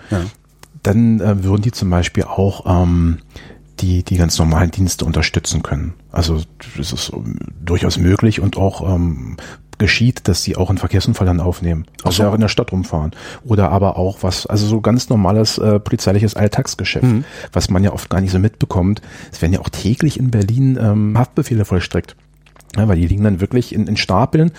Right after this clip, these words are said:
Speaker 2: auf den Polizeidienststellen rum. Das sind dann auch keine spektakulären Sachen. Das ist jetzt nicht der Geheimagent oder
Speaker 1: Ja.
Speaker 2: der, der, weiß ich nicht, äh, Osama Bin Laden, den man da im Keller vermutet, sondern das sind dann ganz normale Leute, die ihre, ja, ich sag mal, ihre Rechnung nicht bezahlt haben.
Speaker 1: Mhm.
Speaker 2: Dann gibt es so ein,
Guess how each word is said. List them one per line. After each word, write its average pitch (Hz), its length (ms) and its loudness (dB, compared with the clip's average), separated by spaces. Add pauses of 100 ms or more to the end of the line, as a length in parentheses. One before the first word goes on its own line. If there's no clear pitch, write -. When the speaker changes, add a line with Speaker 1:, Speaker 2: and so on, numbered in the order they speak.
(200)
Speaker 2:
auf - 100 -20
den 120 80 0
Polizeidienststellen 120 680 0
rum. 120 180 2
Das 127 140 0
sind 95 120 0
dann 98 120 0
auch - 100 -10
keine 87 160 -8
spektakulären 92 720 -6
Sachen. 117 260 2
Das 80 140 -2
ist 98 100 -4
jetzt - 160 -6
nicht 101 160 -4
der 92 220 2 (320)
Geheimagent 101 640 0
oder 98 260 0
Speaker 1:
Ja. 104 40 2
Speaker 2:
der, 95 320 2 (460)
der, 104 400 2
weiß 107 140 4
ich 113 60 2
nicht, 90 220 -2
äh, 92 220 -4 (300)
Osama 113 440 0
Bin 104 140 0
Laden, 117 320 2
den 101 100 0
man 95 100 0
da 92 80 2
im 95 120 -2
Keller 151 240 2
vermutet, 92 500 -2 (160)
sondern 110 260 0
das 98 120 0
sind 107 160 0
dann 104 80 2
ganz 98 220 0
normale 110 280 2
Leute, 92 340 2
die 104 140 -2
ihre, 92 500 2
ja, 85 140 0
ich 78 120 -4
sag 87 100 0
mal, 90 180 0
ihre 82 240 -2
Rechnung 139 240 0
nicht 117 140 0
bezahlt - 380 -4
haben. 110 100 2
Speaker 1:
Mhm. 113 60 6
Speaker 2:
Dann 92 80 2
gibt - 120 -4
es 101 120 -2
so - 80 0
ein, 90 120 0